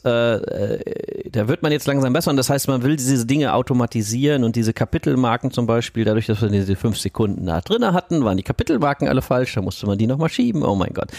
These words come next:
Also es ist, äh, ich hätte es auch nicht gedacht, aber es ist ganz viel. Also wenn man, vor allen Dingen, wenn man es auf einem, klar, wir könnten uns jetzt hier hinsetzen, einfach labern, ja, das nicht schneiden und raushauen und keine Kapitelmarken machen, dann ist easy. Aber ja, wir haben, glaub ich, beide das Problem, dass der Anspruch ein bisschen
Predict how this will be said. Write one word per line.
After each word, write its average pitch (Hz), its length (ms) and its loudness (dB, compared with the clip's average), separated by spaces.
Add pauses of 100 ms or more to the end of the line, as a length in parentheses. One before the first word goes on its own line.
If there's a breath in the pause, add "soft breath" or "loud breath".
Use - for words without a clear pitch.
(100)
Also 120 180 2
es 131 80 0
ist, 143 200 0
äh, 135 240 2
ich 127 120 -2
hätte 160 160 0
es - 100 -2
auch 143 140 0
nicht 151 160 0
gedacht, 127 340 -2
aber 110 100 -2
es - 120 -4
ist - 100 -12
ganz 110 220 -4
viel. 110 220 0 (240 loud breath)
Also 117 200 2
wenn 147 100 2
man, 156 160 0
vor 139 160 -2
allen 156 120 2
Dingen, 170 140 2
wenn 143 80 2
man 139 80 0
es 127 60 -4
auf 127 100 -2
einem, 131 200 2 (160)
klar, 139 260 0
wir 113 80 2
könnten 185 180 -2
uns 147 100 0
jetzt 147 120 0
hier 147 100 2
hinsetzen, 160 340 0
einfach 131 240 2
labern, 151 560 2 (360 loud breath)
ja, 131 280 2
das 123 240 -2
nicht 143 180 0
schneiden 151 580 2
und 127 140 2
raushauen 143 600 2
und 123 100 -2
keine 127 220 0
Kapitelmarken 156 640 0
machen, 147 260 0
dann 123 120 2
ist 120 140 -2
easy. 156 380 -2 (460 loud breath)
Aber 117 340 2 (580)
ja, 101 240 2
wir 113 80 2
haben, 117 100 0
glaub 117 140 0
ich, - 120 -6
beide 110 200 2
das 107 140 0
Problem, 104 340 -2
dass 101 120 -2
der - 140 0
Anspruch - 340 -8
ein 92 140 -6
bisschen 92 420 -6